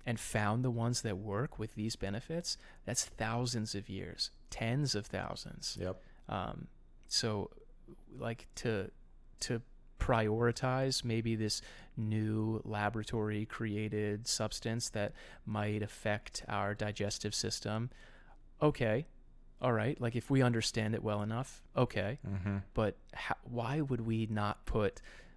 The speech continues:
Speaker 1: all of, <laughs> all of our funding into these things that already exist?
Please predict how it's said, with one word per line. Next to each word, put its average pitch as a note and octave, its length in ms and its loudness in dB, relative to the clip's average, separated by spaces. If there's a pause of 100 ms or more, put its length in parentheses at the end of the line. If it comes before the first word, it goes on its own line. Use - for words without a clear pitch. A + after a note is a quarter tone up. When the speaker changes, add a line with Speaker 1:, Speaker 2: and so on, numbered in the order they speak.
(120)
Speaker 1:
all B2+ 340 8
of, A#2+ 220 6
<laughs> - 60 -4
all B2+ 420 10
of G#2+ 160 6
our G#2+ 200 4
funding A2+ 640 2 (380)
into A#2+ 280 2
these A#2+ 240 6
things B2 340 2
that G#2+ 160 2
already A2 500 4
exist? - 640 -2